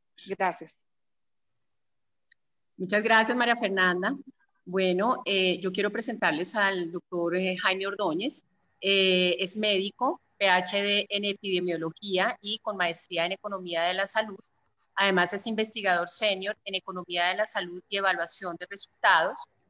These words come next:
Speaker 2: profesor de evaluación de tecnologías en salud, epidemiología y evaluación del riesgo en salud. Ha sido presidente de la Sala de Evaluación de Dispositivos Médicos del inviva, consultor del Ministerio de Salud de Colombia en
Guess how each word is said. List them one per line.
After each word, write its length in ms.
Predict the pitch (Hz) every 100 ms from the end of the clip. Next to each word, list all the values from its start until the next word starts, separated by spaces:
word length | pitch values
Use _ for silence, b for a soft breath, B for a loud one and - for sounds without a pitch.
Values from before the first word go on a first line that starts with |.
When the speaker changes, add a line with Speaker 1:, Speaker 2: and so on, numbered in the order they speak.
| _ _
Speaker 2:
profesor 480 | 202 202 185 190
de 140 | 180 208
evaluación 680 | 220 208 175 - 202 180 185
de 100 | 196
tecnologías 720 | 202 208 180 170 185 165 165
en 120 | 202
salud, 420 | 208 208 214 208 214
epidemiología 1040 | - 196 185 180 170 160 156 - 202 180 - _ _ _ _
y 200 | 240 262
evaluación 580 | 214 185 175 170 190 170
del 140 | 180
riesgo 320 | 185 196 190
en 100 | 196
salud. 360 | 190 180 196 170 - _ _ _
Ha 100 | 175
sido 280 | 185 208 202
presidente 600 | 202 214 202 180 170 -
de 180 | 190 196
la 120 | 175
Sala 380 | 175 180 165 170
de 80 | 196
Evaluación 640 | 190 185 160 - 180 170
de 80 | 180
Dispositivos 720 | 196 - 185 185 - 160 160
Médicos 420 | 190 185 - 196
del 160 | 196 202
inviva, 440 | 220 233 196 208 - _ _ _ _ _
consultor 640 | _ 208 202 208 175 196 180
del 140 | 196
Ministerio 480 | 214 208 208 180 180
de 80 | 196
Salud 320 | 196 190 170
de 100 | 175
Colombia 500 | - 202 175 170 190
en 180 | 185